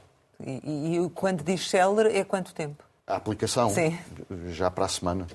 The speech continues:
Speaker 2: Cada dia que passa, em termos de, de custo nas empresas e de custo nos fornecedores das empresas, o impacto é muito significativo.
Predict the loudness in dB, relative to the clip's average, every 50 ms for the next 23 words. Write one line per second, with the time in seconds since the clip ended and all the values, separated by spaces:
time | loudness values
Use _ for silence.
0 | -12 -2 0 2 4 4 4 4 4 4 4 2 0 -2 0 0 2 0 0 -2
1 | -2 -2 -4 -6 -12 -20 -12 -6 -4 -2 0 0 0 2 4 4 6 6 4 4
2 | 2 0 -2 -2 -2 -2 -6 -8 -2 0 2 4 4 2 2 2 4 4 4 6
3 | 4 4 4 4 4 4 6 6 6 4 2 2 0 0 -4 -4 -6 -4 -2 0
4 | 0 0 -2 -4 -6 -10 -20 -20 -20 -20 -20 _ _ -2 0 0 2 0 0 2
5 | 2 2 2 0 -2 0 2 6 6 8 8 6 4 2 2 0 0 0 0 2
6 | 4 4 4 4 2 0 0 0 -4 -12 -16 -20 -20 _ _ -4 -2 -2 -2 0
7 | 2 0 0 0 -2 -6 -2 0 2 4 6 6 6 4 2 -2 -4 -4 -4 -4
8 | -4 -4 -4 -4 -2 -2 -2 -2 -4 -8